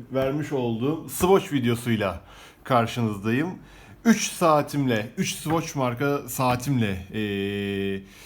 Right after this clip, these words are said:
sizlere eşlik ediyorum. İşte saatlerimiz burada. Şöyle bunu da, ah, olmadı. Sizinle beraber kapak fotoğrafını da çekeyim bu arada.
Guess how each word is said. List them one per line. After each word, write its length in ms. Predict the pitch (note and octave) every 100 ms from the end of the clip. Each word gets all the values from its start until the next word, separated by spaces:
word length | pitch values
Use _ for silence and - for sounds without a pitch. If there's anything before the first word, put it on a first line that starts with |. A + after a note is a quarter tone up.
| -
sizlere 640 | - F#3 C#3 C#3+ E3 E3 - - -
eşlik 480 | D#3 - F3 F#3 -
ediyorum. 600 | D3 B2 B2 A#2 D3 D3 D3
İşte 360 | - C#3 G#2 - - - - -
saatlerimiz 840 | - C3+ A#2 A#2+ A2+ G#2+ G2 F#2+
burada. 380 | A2 G2 G2+ A#2 - - - -
Şöyle 240 | - B2 A#2
bunu 220 | A#2 A#2+
da, 120 | A#2 A#2 -
ah, 160 | B2 A#2+ - - _
olmadı. 400 | B2 G#2+ F2 F2 - - -
Sizinle 340 | D#3+ F3+ E3
beraber 440 | D3+ C#3+ C#3 D#3
kapak 280 | D3 C3 D3+
fotoğrafını 520 | C#3 C3 B2+ A#2+ B2+
da 140 | A2 G2 -
çekeyim 400 | G#2+ - G2 F#2+
bu 120 | F#2+
arada. 300 | F#2 F#2+ D#3+